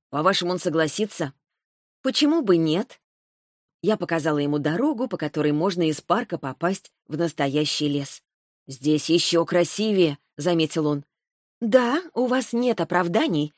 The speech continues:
чтобы коснеть в четырех стенах». Когда мы вернулись, нам открыл отец. Я сказала, делая вид,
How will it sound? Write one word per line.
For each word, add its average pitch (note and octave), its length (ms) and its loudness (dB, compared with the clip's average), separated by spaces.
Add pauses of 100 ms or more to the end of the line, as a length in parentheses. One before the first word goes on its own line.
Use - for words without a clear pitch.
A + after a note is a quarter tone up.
чтобы D#3+ 320 2
коснеть F3+ 580 -2
в - 80 -12
четырех F3 460 2
стенах». D3 560 -4 (1300)
Когда E3+ 280 0
мы D3+ 140 2
вернулись, D#3+ 720 -2
нам E3+ 240 0
открыл F3+ 320 -4
отец. - 500 -8 (320)
Я C#3+ 80 -6
сказала, D3+ 480 -2
делая D3 380 0
вид, D#3 240 -4